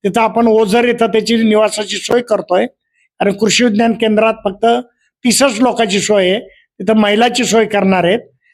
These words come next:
आणि बाकी पुरुषाची सोय आपण नऊ किलोमीटरवर ओझर गणपती इथं करणार आहेत.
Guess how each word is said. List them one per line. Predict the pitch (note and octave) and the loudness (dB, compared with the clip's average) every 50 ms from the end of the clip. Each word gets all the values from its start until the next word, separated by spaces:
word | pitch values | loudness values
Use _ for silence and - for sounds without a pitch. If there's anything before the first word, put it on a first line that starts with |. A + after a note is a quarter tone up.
| _ _ | _ _
आणि | - G3 G#3 | -4 0 0
बाकी | G3 G#3 G#3 G#3 A#3 | 2 0 0 -2 -4
पुरुषाची | F#3+ F#3 A3 G#3+ - - A#3 A3 G#3+ A#3+ | -2 0 0 0 0 0 -2 0 0 -2
सोय | G3 - A#3 A3+ A3+ | -2 0 0 2 2
आपण | A3+ A3 - A3+ A#3 | 2 0 0 2 2
नऊ | A3 A3+ A#3+ B3 B3 | 4 4 2 2 0
किलोमीटरवर | - A#3 A#3 A3 A3 G#3+ G3 G#3 G#3+ G#3+ A3+ B3 C#4+ C#4+ - _ _ _ _ _ _ _ _ | 0 0 2 2 2 2 2 0 0 2 2 0 0 -2 -8 _ _ _ _ _ _ _ _
ओझर | A3+ B3 A3 B3 C4 B3 | 0 0 2 2 2 2
गणपती | G#3+ A#3 A#3 A3+ F#3 G#3+ G#3 G3 G#3 | 2 2 0 2 2 0 0 2 0
इथं | G3 F#3 F3 | 0 0 -2
करणार | E3 F3 D#3+ D#3 D#3 D3 C#3 - | -2 -2 -2 -2 -2 -4 -6 -8
आहेत. | A2+ | -10